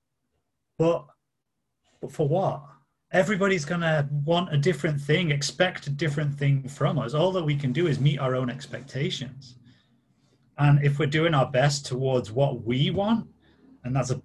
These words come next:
another big thing as well, is if, are we doing things what we want, or are we doing it again already for somebody else?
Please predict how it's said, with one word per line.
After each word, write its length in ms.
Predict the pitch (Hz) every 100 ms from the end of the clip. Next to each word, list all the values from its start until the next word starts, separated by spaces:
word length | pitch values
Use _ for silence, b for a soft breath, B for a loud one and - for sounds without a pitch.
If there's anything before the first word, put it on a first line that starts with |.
| -
another 260 | 127 123
big 220 | 117 123 117
thing 220 | 127 117
as 100 | 104
well, 180 | 143 113
is 180 | -
if, 260 | 127 - -
are 160 | 120 123
we 140 | 117
doing 260 | 117 117 110
things 260 | 120 113 110 -
what 160 | 117
we 140 | 110 107
want, 360 | 147 170 - - - - - - -
or 180 | 127 127
are 100 | 127
we 120 | 123
doing 240 | 117 127 127
it 80 | 117
again 320 | 135 123 113
already 360 | 110 123 143
for 140 | - -
somebody 400 | - 101 92 107
else? 360 | 131 - -